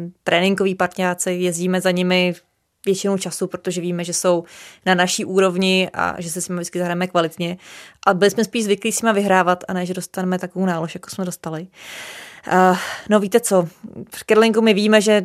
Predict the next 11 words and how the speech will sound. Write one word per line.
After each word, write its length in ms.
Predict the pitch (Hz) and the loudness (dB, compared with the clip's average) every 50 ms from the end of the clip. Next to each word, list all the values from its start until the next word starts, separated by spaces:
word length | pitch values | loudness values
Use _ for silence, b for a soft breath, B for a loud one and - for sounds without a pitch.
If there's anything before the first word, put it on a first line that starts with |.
| 208 | -2
prostě 340 | - - - - - - 214 | -8 -12 -12 -6 -4 -2 0
nebudeme 580 | 202 196 190 175 180 202 196 208 202 196 196 190 | 0 0 0 0 0 2 4 4 4 4 2 0
ty, 160 | 190 - 185 | 0 -2 -4
kteří 300 | - - 190 185 185 185 | -2 -4 -4 -4 -4 -4
budou 280 | 180 196 185 185 185 185 | -4 -2 0 0 0 0
vždycky 500 | 180 175 185 196 190 - - - 196 185 | 2 2 0 0 0 -2 -2 -2 0 2
dominovat 580 | 190 185 185 180 175 180 180 175 175 180 - - | 4 2 4 2 4 4 6 6 4 4 0 -2
a 40 | 190 | -4
vždycky 380 | 180 180 175 165 - - - | -4 -2 -2 -4 -6 -6 -4
vyhrajou 280 | 180 185 185 180 175 180 | -2 0 2 2 2 2
všechno. 480 | 180 - 180 175 - 180 170 170 185 | 2 -2 -6 -6 -4 -4 -4 -4 -6